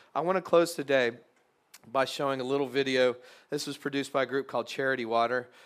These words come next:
Um, we're not actually collecting for Charity Water, but they have an awesome video. They got a lot of awesome videos. Um, we're actually gonna be working with a, a guy named, um, from Seeds of Hope in Zambia,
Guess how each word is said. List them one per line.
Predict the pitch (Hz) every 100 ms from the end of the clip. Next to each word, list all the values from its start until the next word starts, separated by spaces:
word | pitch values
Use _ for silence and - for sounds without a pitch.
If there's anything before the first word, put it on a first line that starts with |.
| - _
Um, | 117 117 110 101 - _ _ -
we're | 127
not | 139 139
actually | 131 - 131 113 -
collecting | - 127 139 139 117
for | 123
Charity | - 127 127
Water, | 123 123
but | 123 117
they | 135
have | 131
an | 113
awesome | 110 117 - 120
video. | 113 117 110
They | 107
got | 127
a |
lot | 104 110
of | 107
awesome | 107 110
videos. | 107 107 107 104 - - - -
Um, | 120 120 123
we're | 143
actually | 147 151 -
gonna | 147
be | 135 131 123
working | 135 143 147 139
with | 131
a, | 123 120
a | 120
guy | 117 131
named, | 131 127 -
um, | 113 107
from | - 113
Seeds | - 139 135
of | 110
Hope | - 127 120 -
in | 120
Zambia, | 107 120 123 117 101 101